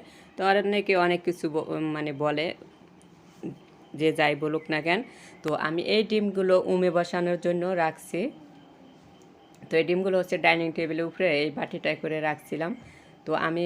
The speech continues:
রান্না বান্না শেষে ঘরে এসে দেখি একটা একটা করে ডিম, মানে, ঠাস ঠাস করে ফুটাইতেছে। তো আমি শব্দ পেয়ে তাড়াতাড়ি ওর দিকে তাকাইছি। এখন দেখি ডিমগুলো সব ভেঙে ফেলছে। দেখুন কি অবস্থা করছে। তো এগুলো কোনো কিছু করা যাবে না,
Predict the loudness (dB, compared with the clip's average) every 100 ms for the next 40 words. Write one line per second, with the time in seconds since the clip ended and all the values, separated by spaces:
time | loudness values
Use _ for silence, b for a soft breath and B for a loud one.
0 | 2 2 0 -2 -2 -4 -6 -4 -4 -2
1 | 0 2 2 0 -4 -6 -6 -2 -4 -4
2 | -8 -4 -4 -2 -2 -4 -6 -4 -6 -10
3 | -14 -10 -8 -6 -6 -6 -2 -4 -2 -4
4 | -4 -6 -4 -2 -4 -4 -8 -8 B B
5 | -8 -6 -2 -2 -2 -4 -2 -2 -2 0
6 | 0 0 -2 -2 -2 -4 -6 -4 -4 -4
7 | -6 -4 -6 -8 B B -6 -4 -4 -4
8 | -4 -6 -6 -6 -6 -6 -6 -2 0 0
9 | 0 -2 -2 -2 -2 -4 -4 -6 -8 B
10 | B B -20 -20 -20 -8 -4 -4 -4 -6
11 | 0 0 0 -4 -4 -2 -2 -6 -6 -2
12 | -2 -2 -8 -8 -8 -8 -8 -12 -14 -10
13 | -2 0 0 -4 -4 -6